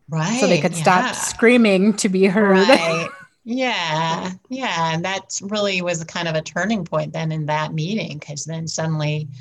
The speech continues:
Speaker 1: somebody else chimed in and said, "Oh yeah, that's happened to me too." And suddenly we all had a commonality rather than a disagreement about viewpoints.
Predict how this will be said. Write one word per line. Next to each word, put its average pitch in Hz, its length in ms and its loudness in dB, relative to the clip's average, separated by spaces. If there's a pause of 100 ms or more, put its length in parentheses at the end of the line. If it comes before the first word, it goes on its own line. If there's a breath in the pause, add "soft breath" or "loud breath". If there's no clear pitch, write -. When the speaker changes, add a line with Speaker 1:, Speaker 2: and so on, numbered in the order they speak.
(280 loud breath)
Speaker 1:
somebody 165 360 -2
else 233 320 -4
chimed 185 300 -4
in 180 80 -2
and 175 100 -6
said, 160 180 -2
"Oh 180 100 -4
yeah, 202 440 -2
that's 160 240 -6
happened 170 320 -6
to 180 80 -16
me 175 220 -14
too." 208 380 -6
And 160 180 -4
suddenly 156 500 0
we 156 140 -2
all 151 220 0
had 151 220 -4
a 151 120 0
commonality 156 920 -6
rather - 300 -10
than - 400 -18 (380)
a 170 60 -6
disagreement 156 640 -2
about 160 280 -6
viewpoints. - 840 -12